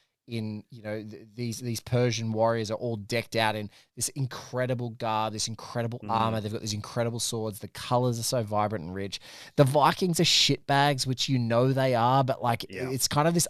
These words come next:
Speaker 1: unabashed thing. There's no, like, it, it feels like there's no honor among thieves, and they're all kind of, like, i-, differing levels of deplorable kinds of characters. But man, they're fun.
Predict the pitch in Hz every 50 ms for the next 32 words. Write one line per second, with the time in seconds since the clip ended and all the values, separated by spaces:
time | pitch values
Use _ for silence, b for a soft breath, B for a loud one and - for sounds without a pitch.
0 | - 123 123 131 131 131 117 110 110 92 110 - - - - 127 127 127 127 127
1 | 113 131 156 170 185 175 156 143 131 120 B B B B B B B B B -
2 | 135 139 - 139 147 147 - - 151 156 165 160 165 156 143 - 143 117 123 127
3 | 127 131 - - 120 123 127 127 123 123 120 117 117 117 113 107 - 117 113 117
4 | 117 110 104 113 113 113 113 - 123 135 151 165 156 - - 160 156 139 123 120
5 | 117 113 107 - _ _ _ _ _ _ _ _ _ _ _ _ _ _ _ 123
6 | 123 120 107 - - 127 127 117 - 143 131 - - 156 156 156 151 143 127 120
7 | 117 117 131 135 127 131 120 113 117 117 - - - 120 117 120 120 117 120 113
8 | - 123 113 110 104 113 104 - 110 101 95 107 113 - - 147 165 160 - B
9 | B B B B B _ 127 123 139 170 196 202 175 127 104 - - 113 135 117
10 | 78